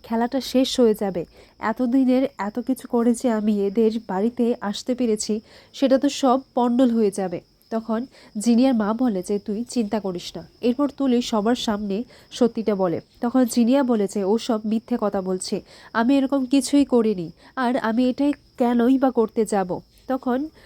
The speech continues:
তুলি বলে যে, "ওই আমাকে কিডন্যাপ করিয়েছে।" এরপর স্বামীতকে বলে যে, শোনো স্বামীত, trust me, আমি কিন্তু এই সব কিচ্ছু জানি না, আর শুভ এইসব ইচ্ছে করে করছে, শুভ ওকে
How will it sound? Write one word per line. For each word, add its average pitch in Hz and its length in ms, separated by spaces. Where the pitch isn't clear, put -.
তুলি 262 200
বলে 254 300
যে, 220 160
"ওই 240 260
আমাকে 214 360
কিডন্যাপ 190 420
করিয়েছে।" 185 460
এরপর 254 280
স্বামীতকে 247 520
বলে 262 320
যে, 214 160
শোনো 269 360
স্বামীত, 262 400
trust 233 380
me, 202 120
আমি 214 240
কিন্তু 277 280
এই 247 100
সব 233 300
কিচ্ছু 240 320
জানি 190 260
না, 175 100
আর 247 120
শুভ 254 340
এইসব 269 280
ইচ্ছে 247 280
করে 233 200
করছে, 190 380
শুভ 254 280
ওকে 277 320